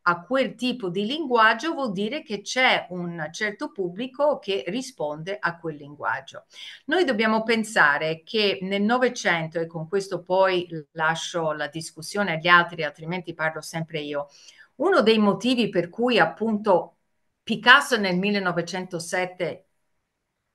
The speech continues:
propone le Demoiselles d'Avignon È perché noi dobbiamo pensare a tutte le grandi trasformazioni sociali che ci sono stati nel Novecento.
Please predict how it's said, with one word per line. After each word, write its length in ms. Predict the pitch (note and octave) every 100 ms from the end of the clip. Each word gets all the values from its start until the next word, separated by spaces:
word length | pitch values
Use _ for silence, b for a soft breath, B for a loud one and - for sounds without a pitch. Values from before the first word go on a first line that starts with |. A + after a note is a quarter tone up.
| _ _
propone 880 | - G#3+ - A#3 A3 F#3+ D#3+ C#3 - _ _ _ B B _ _ -
le 140 | F3+
Demoiselles 680 | G3 F#3+ F#3+ E3+ E3+ F3 D3+
d'Avignon 640 | D3 D3+ C#3+ D#3 D#3+ E3+ b b b b b b
È 160 | E4
perché 300 | F4 F4 D#4
noi 220 | A#3 C#4
dobbiamo 380 | G3 F3+ F#3+ G3
pensare 580 | G3+ A3 - D#3+ C#3+ D#3
a 160 | E3 -
tutte 340 | F#4 F4+ F#3
le 160 | E3 D#3+
grandi 440 | G3+ B3 G#3+ E3+
trasformazioni 920 | E3+ E3+ E3+ F3+ E3+ E3+ E3 G3 F3
sociali 680 | C#3+ F3 F3 F3+ D3+ C3+ C#3+
che 120 | - D#3+
ci 120 | D3
sono 280 | - C#3+ C#3+
stati 460 | - B3+ D4 -
nel 160 | D#3+ D3
Novecento. 800 | C#3+ C3+ C3+ - A#2 A2+ G#2+